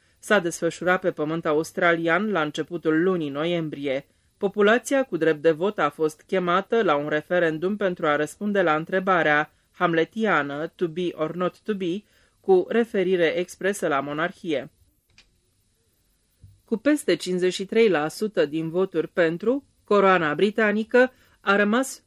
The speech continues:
și în continuare și pe capul Australiei. Al doilea eveniment de natură sportivă a avut loc tot la început de noiembrie o mie nouă sute nouăzeci și nouă, dar pe pământ european.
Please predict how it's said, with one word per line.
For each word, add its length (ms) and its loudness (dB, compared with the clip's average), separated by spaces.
și 180 -8
în 140 0
continuare 800 0
și 160 -8
pe 160 0
capul 520 -2
Australiei. 880 -2
Al 200 4
doilea 300 6
eveniment 540 0
de 80 0
natură 440 -2
sportivă 760 -2
a 280 0
avut 260 2
loc 260 2
tot 300 0
la 240 0
început 460 -6
de 100 0
noiembrie 720 -4
o 100 -6
mie 260 -2
nouă 260 -4
sute 280 -6
nouăzeci 460 -2
și 140 -8
nouă, 340 -2
dar 260 0
pe 220 -4
pământ 460 -2
european. 720 0